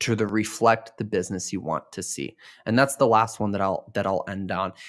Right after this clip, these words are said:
is I have been shocked at the amount of times that I've had to go and essentially throw my calendar in the trash and rebuild it from scratch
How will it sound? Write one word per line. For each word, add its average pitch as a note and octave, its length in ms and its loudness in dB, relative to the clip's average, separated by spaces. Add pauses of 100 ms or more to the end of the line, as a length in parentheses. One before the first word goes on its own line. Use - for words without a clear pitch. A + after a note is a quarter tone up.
(140)
is G#2 340 0
I C3 100 6
have D3 140 2
been A#2 140 0
shocked - 840 2 (300)
at A#2+ 120 0
the B2 100 2
amount A2+ 200 2
of B2 80 -2
times B2 440 0
that A2 100 0
I've G#2+ 160 0
had G#2+ 180 -2
to G#2 60 -6
go G#2 360 2
and G#2+ 80 0
essentially G#2 440 -4
throw G#2+ 280 0
my A2+ 120 2
calendar A2 480 -2
in G#2+ 80 -4
the G#2 60 -6
trash G#2 420 0
and G#2 120 -6
rebuild G#2 380 -2
it - 80 -8
from G#2+ 160 -8
scratch - 640 -2